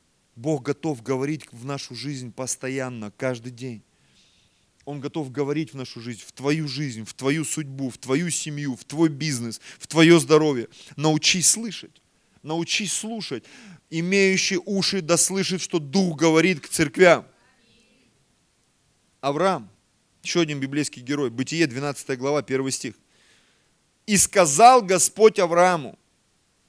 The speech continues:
А что он ему сказал? «Ходи где хочешь», да? Нет. Там была конкретика. Смотрите, с первого стиха. «И сказал Господь Аврааму:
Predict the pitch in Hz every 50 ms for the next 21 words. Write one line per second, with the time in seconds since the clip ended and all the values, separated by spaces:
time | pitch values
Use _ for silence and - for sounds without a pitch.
0 | _ _ - 143 - - 262 262 254 233 214 190 170 - - 175 160 151 143 -
1 | - - _ _ _ _ _ _ _ _ _ _ _ _ _ _ _ - - -
2 | - 233 226 202 208 226 175 170 180 185 240 208 190 180 - - 110 - - -
3 | 110 123 - 127 123 _ _ - 110 120 156 202 214 160 104 98 _ _ _ _
4 | _ _ _ _ _ _ _ _ _ _ _ _ - 131 151 180 170 160 151 156
5 | 156 - 175 170 170 - 214 240 240 - 170 - - - - _ _ _ _ _
6 | _ - - 139 160 160 208 214 175 - 220 - _ _ _ _ _ _ _ _
7 | - - - 190 190 190 180 180 - 190 - 202 151 - - _ _ _ _ _
8 | - - - - 202 165 - 247 247 294 285 247 233 233 - - 233 226 214 208
9 | 185 196 196 185 165 131 98 -